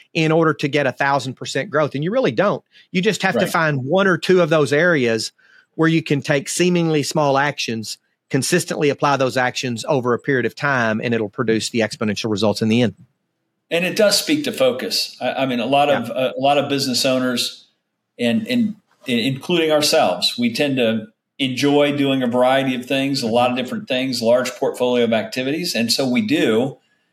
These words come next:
Speaker 2: And you're constantly faced with the situation of realizing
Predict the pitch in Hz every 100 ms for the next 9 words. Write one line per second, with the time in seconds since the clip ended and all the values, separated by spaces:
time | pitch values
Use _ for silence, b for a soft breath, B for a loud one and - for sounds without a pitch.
0 | _ _ _ - 123 120 127 131 131 160
1 | 156 147 131 120 139 139 - 123 - -
2 | 120 127 127 123 - 120 113 107 117 135
3 | 131 120 117 123 113 107 107